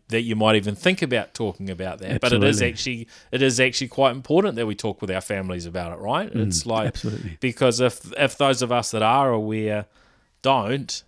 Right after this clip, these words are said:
Speaker 1: then it is probably just gonna disappear in the noise. Um, and often, often we're sort of seeing those that are getting scammed are those who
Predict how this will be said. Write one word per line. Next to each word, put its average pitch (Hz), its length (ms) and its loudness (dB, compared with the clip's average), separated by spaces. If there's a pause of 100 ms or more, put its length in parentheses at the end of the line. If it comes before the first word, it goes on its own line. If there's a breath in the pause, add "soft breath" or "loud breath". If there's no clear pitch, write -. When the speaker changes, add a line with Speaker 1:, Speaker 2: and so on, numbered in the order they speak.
(100)
Speaker 1:
then 120 600 -2
it 123 140 0
is 139 180 6
probably 107 320 0
just 98 240 -4
gonna 98 180 -4
disappear 98 600 -4
in 98 120 -4
the 98 80 -4
noise. 98 580 -2
Um, 117 460 -2
and 139 200 -4
often, 139 520 -2 (380 soft breath)
often 135 400 0
we're 117 100 0
sort 131 280 0
of 151 100 2
seeing 110 360 -4
those 101 300 -2
that 101 100 -8
are 101 60 -8
getting 101 300 -6
scammed 107 880 -6 (120)
are 117 260 2
those 95 360 -2
who 98 300 -2